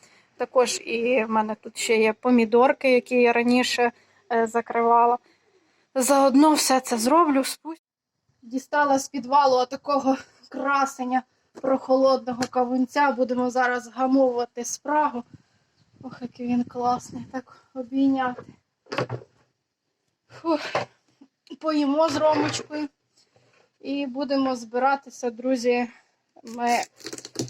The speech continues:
ох, як трещить. І репнув повністю. Ну, такий червоний. І будемо збиратися на репетицію,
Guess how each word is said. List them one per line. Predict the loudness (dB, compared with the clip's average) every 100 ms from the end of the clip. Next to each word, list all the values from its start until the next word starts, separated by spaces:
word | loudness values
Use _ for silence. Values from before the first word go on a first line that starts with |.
| -10 _ -6
ох, | -4 -4 -6
як | -12 _
трещить. | -14 -12 -6 -6 -4 -4 -8 _ _ _ -12 -10 -4 -4 -6 _ _
І | -6 -6 -6 _ _ -10 -8 -6 -10 -16 _ _ _ -12 -6 -4 -2
репнув | -2 -2 -4 -8 -10
повністю. | -8 -8 -10 -10 -20 -20 -14
Ну, | -12 -12 _ _ _ _ _ _ _ _
такий | _ _
червоний. | -20 -20 -16 -16 -14 -6 -4 -4 -6 -2 0 2 -2 -8 _ _ _ _ _ _ _
І | -12
будемо | -6 -2 0 0
збиратися | 0 0 0 -2 -8 -6 -4
на | -2
репетицію, | -4 -8 -6 -2 -2 -2 -14 -14